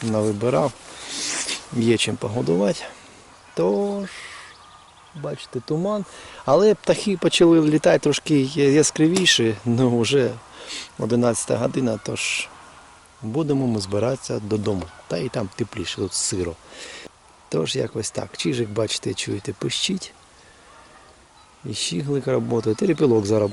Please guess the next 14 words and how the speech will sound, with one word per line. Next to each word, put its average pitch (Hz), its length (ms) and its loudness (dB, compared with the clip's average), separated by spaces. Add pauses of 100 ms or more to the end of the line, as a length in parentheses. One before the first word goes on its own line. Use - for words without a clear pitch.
запрацював, 104 680 -2
трошки - 340 -8
почав 107 340 -6
щось - 320 -8 (120)
відгукуватися. 113 840 -6 (840)
Але, 160 480 0 (280)
але, 127 380 -4 (300)
але, 113 340 -10 (320)
але. 110 180 -10 (480)
Так, 123 280 0 (480)
збираємось 190 640 -2
ми. 113 140 -6 (1600)
Та 127 120 -8
йдемо 131 520 -4